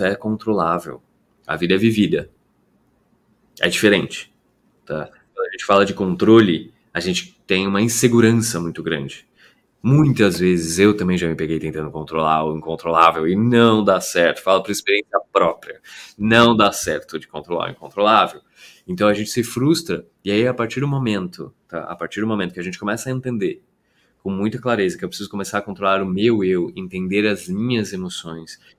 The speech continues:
entender os meus gatilhos, porque uma coisa muito séria sobre as emoções negativas, e até falando da função delas, elas nos previnem de muitas coisas, né? Elas mostram pra gente que tem algo errado,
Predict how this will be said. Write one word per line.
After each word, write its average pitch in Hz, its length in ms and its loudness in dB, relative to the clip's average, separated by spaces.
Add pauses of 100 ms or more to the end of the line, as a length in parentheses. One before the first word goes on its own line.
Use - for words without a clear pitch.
(180)
entender 98 440 0
os 107 120 2
meus 110 260 0
gatilhos, 87 680 -6 (260)
porque 95 320 0
uma 95 380 0
coisa 104 220 -2
muito 101 220 -6
séria 113 260 2
sobre 95 220 -4
as 90 80 -6
emoções 92 340 -6
negativas, 90 460 -2
e 95 40 2
até 95 240 0
falando 101 220 -6
da 92 100 -2
função 95 460 -8
delas, 90 520 -2 (440)
elas 104 600 2
nos 117 180 -4
previnem 139 640 0
de 104 100 -2
muitas 90 320 -8
coisas, 80 480 -8
né? 87 160 -4
Elas 95 260 2
mostram 123 540 0
pra 104 160 -2
gente 131 260 -2
que 131 80 -8
tem 139 120 -2
algo 160 200 4
errado, 131 560 2